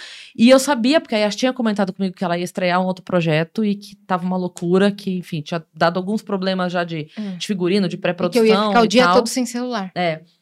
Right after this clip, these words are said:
Speaker 1: E aí a gente precisava resolver algumas coisas. E aí eu tava assim, "Tá, faz isso então, faz aquilo, marca fulano, não sei o quê, não sei o quê, não sei o quê."
Speaker 2: A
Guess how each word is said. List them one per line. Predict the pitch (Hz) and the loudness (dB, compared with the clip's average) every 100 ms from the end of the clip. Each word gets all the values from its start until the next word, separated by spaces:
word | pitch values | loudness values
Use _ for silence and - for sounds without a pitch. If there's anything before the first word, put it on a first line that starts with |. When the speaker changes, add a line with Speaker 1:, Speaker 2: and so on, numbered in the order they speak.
| _ _ | _ _
Speaker 1:
E | 196 | -2
aí | 208 214 | 0 0
a | |
gente | 220 240 | -2 -6
precisava | 247 240 | -4 -2
resolver | 247 247 240 | -2 -2 -2
algumas | 240 233 269 | -4 -4 -6
coisas. | - 254 214 185 165 - | -4 -2 -2 -6 -12 -8
E | 220 | 0
aí | 220 | 0
eu | 247 254 | 2 0
tava | 254 | 0
assim, | 254 254 247 202 - - _ | -2 -4 -6 -6 -10 -20 _
"Tá, | 302 247 - _ - | 2 2 0 _ -4
faz | 302 | -2
isso | 294 311 | 0 -4
então, | 285 320 | -2 -2
faz | 302 254 | -2 -2
aquilo, | 247 330 311 | -2 -2 0
marca | 294 302 | 0 -2
fulano, | 285 262 294 294 | -4 0 2 0
não | 269 | -6
sei | 277 | -8
o | |
quê, | 285 | -6
não | |
sei | 277 | -6
o | |
quê, | 277 | -6
não | 269 | -6
sei | |
o | 262 | -6
quê." | 285 | -4
Speaker 2:
A | 220 | 0